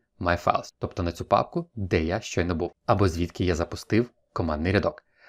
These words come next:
Та сама процедура працює і для іншої оболонки, PowerShell. Якщо я ось тут напишу PowerShell, відбудеться точно той же самий процес, але на цей раз мені відкриється не мій традиційний командний рядок, а відкриється його новіша версія,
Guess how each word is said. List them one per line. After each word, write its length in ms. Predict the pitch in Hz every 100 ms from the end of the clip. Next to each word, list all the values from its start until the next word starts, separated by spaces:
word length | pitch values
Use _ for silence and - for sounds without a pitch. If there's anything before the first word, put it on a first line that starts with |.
| - -
Та 100 | 101
сама 220 | 113 95
процедура 480 | 87 - 82 151 185
працює 580 | - 95 - 123 143 - _
і 240 | - 135 151
для 180 | 120 98
іншої 320 | 85 - 78
оболонки, 640 | 76 78 131 165 185 175 -
PowerShell. 560 | 76 78 - 110 139 165 -
Якщо 220 | - - 85
я 60 |
ось 80 | 80
тут 160 | - 98
напишу 240 | - -
PowerShell, 640 | - 78 71 - 123 160 - -
відбудеться 580 | 85 104 92 87 95 - -
точно 360 | 98 82 - 90
той 140 | 85
же 100 | 80
самий 240 | - 82
процес, 400 | 80 - 95 - -
але 180 | 95 80
на 80 | 78
цей 200 | 131 127
раз 240 | 113 -
мені 160 | 85 80
відкриється 480 | - 87 78 -
не 340 | 80 87 135 165
мій 140 | 127
традиційний 520 | 123 107 80 - 131
командний 400 | - 147 147 151
рядок, 340 | 147 147 151 - - - _
а 280 | 98 87 80
відкриється 680 | 82 - 85 80 - 87 -
його 160 | 101 85
новіша 480 | 82 82 - 95 - -
версія, 500 | 90 104 - 143